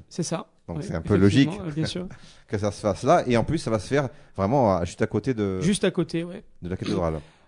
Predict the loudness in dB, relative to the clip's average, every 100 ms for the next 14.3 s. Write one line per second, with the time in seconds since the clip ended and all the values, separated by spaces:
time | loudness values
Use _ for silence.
0 | -6 -2 -2 -2 -6 -4 -2 2 0 2
1 | 2 4 4 2 -2 -6 -10 -12 -16 -16
2 | -16 -12 -10 0 2 4 4 2 2 2
3 | 0 -2 0 2 4 2 0 -2 -6 -8
4 | -18 -8 -4 -2 0 0 0 -2 -2 -6
5 | -8 -6 -6 -6 -10 -12 -16 -14 -12 -12
6 | -10 -10 -4 0 0 2 2 2 2 0
7 | -2 -6 -8 -20 -20 -20 -20 -20 _ _
8 | _ -4 4 6 6 4 4 2 2 2
9 | 2 4 2 0 -6 -2 2 4 2 -2
10 | 0 2 4 2 0 -2 -4 -6 -8 -8
11 | -4 0 2 2 2 -2 -4 -4 -4 0
12 | 0 0 -2 -4 -4 0 2 2 0 -2
13 | -6 -4 -4 -4 -4 -6 -6 -6 -6 -8
14 | -10 -18